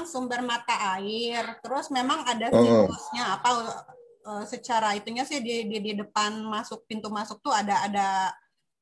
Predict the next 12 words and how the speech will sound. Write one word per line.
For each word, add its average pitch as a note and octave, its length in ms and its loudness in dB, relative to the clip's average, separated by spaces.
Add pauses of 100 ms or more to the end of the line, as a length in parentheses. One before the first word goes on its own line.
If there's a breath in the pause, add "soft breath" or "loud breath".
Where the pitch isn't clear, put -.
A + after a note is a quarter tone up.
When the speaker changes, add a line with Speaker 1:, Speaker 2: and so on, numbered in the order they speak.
(120)
Speaker 1:
cerita G#3+ 500 -2
apa C4 300 2
gitu. A3 240 -6
Cuma A#3 240 -6
saya B3+ 160 0
nggak, B3 260 6
nggak G#3 160 0
ngeh A3+ 240 -6 (460)
ke-, B3+ 100 -8
sampai G#3+ 380 -4
ke A#3+ 100 -6
situnya. A#3 680 -2